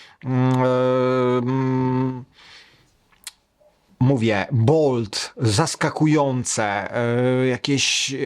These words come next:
agresywne. To w sumie na plus, ale <laughs> wiemy, że, e, mm, jako birgiczki, e, szukamy tych mocnych wrażeń, tak? To mam wrażenie, że tutaj mocnych wrażeń nie ma,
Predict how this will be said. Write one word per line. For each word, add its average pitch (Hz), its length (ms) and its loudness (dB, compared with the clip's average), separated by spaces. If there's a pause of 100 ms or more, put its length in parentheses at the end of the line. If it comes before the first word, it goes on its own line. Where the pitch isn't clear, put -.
agresywne. 127 960 -2 (540)
To 240 100 2
w - 80 -6
sumie 262 320 0
na 277 140 0
plus, 196 600 -2 (560)
ale 143 480 0 (540)
<laughs> - 580 -20
wiemy, 170 480 2
że, 156 480 0
e, 131 580 -2
mm, 120 600 -4
jako 127 560 0 (120)
birgiczki, 123 920 -2
e, 120 140 0
szukamy 120 520 -2
tych - 440 -4
mocnych 113 540 -2
wrażeń, - 480 -6
tak? 165 220 -4
To - 80 -4
mam 214 180 0
wrażenie, 220 360 0
że 170 60 -6
tutaj 202 200 0
mocnych 196 480 0
wrażeń 156 320 -2
nie 151 220 -2
ma, 330 140 -2